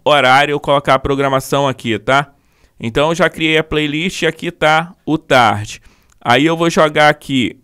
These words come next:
o, o comercial. Lembra que eu falei como se fosse comercial, a ponte. E vou jogar aqui a sua rádio, certo? Jogou dois também aqui. É...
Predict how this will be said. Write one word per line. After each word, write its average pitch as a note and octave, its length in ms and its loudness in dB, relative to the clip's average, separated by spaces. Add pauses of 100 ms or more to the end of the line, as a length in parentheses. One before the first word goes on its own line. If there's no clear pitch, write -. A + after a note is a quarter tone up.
o, B2+ 800 2 (160)
o B2 80 -4
comercial. C3+ 960 2 (120)
Lembra C#3 280 -2
que - 80 -8
eu A2+ 60 -4
falei B2 300 -2
como A#2+ 200 -6
se - 80 -14
fosse A2+ 200 -4
comercial, A2+ 680 -2
a B2 60 2
ponte. C3 680 -6 (400)
E B2 180 -2
vou C#3 240 -2
jogar C#3 760 2 (220)
aqui B2+ 600 -4 (280)
a A2+ 300 -2
sua C#3 400 -4
rádio, - 520 -6 (380)
certo? G#2+ 520 -6
Jogou B2 320 -6
dois C3 420 -6
também A#2+ 280 -6
aqui. C#3+ 320 -10 (680)
É... G#2+ 640 -2